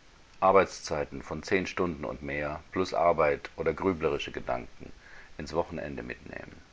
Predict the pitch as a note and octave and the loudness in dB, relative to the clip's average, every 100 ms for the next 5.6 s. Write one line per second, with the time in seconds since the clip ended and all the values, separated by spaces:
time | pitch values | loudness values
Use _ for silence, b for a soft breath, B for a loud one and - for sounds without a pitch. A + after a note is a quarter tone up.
0 | - - - - - - - - - - | -20 -20 -20 -20 -20 -20 -20 -20 -20 -20
1 | - D2 D2 F2+ - - E2 D2 C2+ - | -14 -12 -2 0 0 2 2 2 -6 -4
2 | A#1 A#1 - - D#2+ C#2+ D2+ C2+ B1+ B1+ | -4 -6 -12 -8 -8 -4 -2 -2 -2 -4
3 | - D2+ D#2 - D2 - B B B - | -2 0 0 0 -2 -2 B B B -4
4 | E2+ G#2+ G2+ - D2+ - D#2+ D2 F#2 F2 | 2 4 2 0 -4 -2 -6 0 0 4
5 | D#2+ C#2 D2+ C#2 C#2 C2+ | 4 4 -2 -4 -6 -8